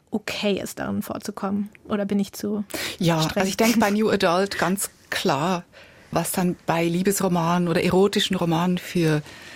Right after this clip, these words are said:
Speaker 2: jetzt ältere Leserinnen oder ein allgemeines Lesepublikum anders ist. Aber ich denke schon, dass da auch dieses Bewusstsein, dass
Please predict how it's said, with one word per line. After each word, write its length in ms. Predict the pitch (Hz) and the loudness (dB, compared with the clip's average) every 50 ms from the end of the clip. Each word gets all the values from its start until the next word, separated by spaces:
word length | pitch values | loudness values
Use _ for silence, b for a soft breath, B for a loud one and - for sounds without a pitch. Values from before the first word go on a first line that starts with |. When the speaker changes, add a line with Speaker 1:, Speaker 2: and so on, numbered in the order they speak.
| B B B B B B - | B B B B B B -6
Speaker 2:
jetzt 220 | - 143 147 - - | -4 -4 -2 -2 0
ältere 380 | 160 - - - - - 190 | 0 0 0 0 -2 -2 -4
Leserinnen 480 | 175 170 170 175 - 185 170 170 170 165 | -2 0 0 0 0 0 0 0 0 0
oder 140 | 160 160 151 | 2 2 4
ein 120 | 147 147 | 4 4
allgemeines 760 | - 135 151 160 165 156 143 147 170 180 185 185 - - - - | 2 2 0 0 0 0 0 2 2 2 0 0 -2 -6 -4 -2
Lesepublikum 800 | - 160 165 170 - - - - - 180 - - - - 156 - | -2 -2 -2 -2 -6 -8 -10 -8 -8 -8 -6 -4 -4 -4 -2 -2
anders 380 | - 156 170 180 180 165 - - | -2 0 0 0 -2 -4 -4 -4
ist. 320 | - 170 - - - - B B B B B B B B | -4 -6 -6 -8 -12 -14 B B B B B B B B
Aber 100 | - 165 | -4 -2
ich 100 | 190 - | -2 0
denke 240 | - 226 240 240 254 | 0 2 2 4 2
schon, 280 | 226 - 214 202 220 233 | 2 2 2 2 4 2
dass 160 | 220 214 - | 2 2 2
da 140 | 208 - - | 2 2 2
auch 100 | 196 - | 0 0
dieses 260 | - 196 196 196 - | 0 -2 0 0 0
Bewusstsein, 920 | - 208 196 - 233 262 277 - - - 220 208 208 214 214 214 208 208 196 | 0 0 2 4 2 2 2 2 0 0 0 2 2 2 2 2 2 2 2
dass 280 | 196 190 - - - | 2 0 -2 -4 -6